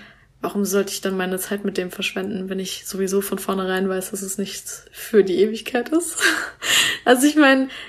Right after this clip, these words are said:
es klingt, äh, total wunschbasiert und viele werden wahrscheinlich dazu sagen, "Äh, das kannst du ja nicht wissen" und, ähm, ja,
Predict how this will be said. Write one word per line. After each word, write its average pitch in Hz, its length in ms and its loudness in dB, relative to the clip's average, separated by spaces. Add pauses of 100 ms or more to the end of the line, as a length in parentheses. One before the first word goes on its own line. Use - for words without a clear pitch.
es - 200 0
klingt, 262 400 6
äh, 226 220 8
total 220 680 4
wunschbasiert 220 1040 2
und 196 80 0
viele 202 300 2
werden 190 200 2
wahrscheinlich 185 360 -4
dazu 185 240 -6
sagen, 180 420 -4
"Äh, 175 300 -4
das - 160 -8
kannst 202 240 -8
du 190 40 0
ja 175 80 0
nicht 175 140 -6
wissen" 180 560 -2
und, 165 460 -4 (720)
ähm, 170 540 0 (760)
ja, 180 220 -6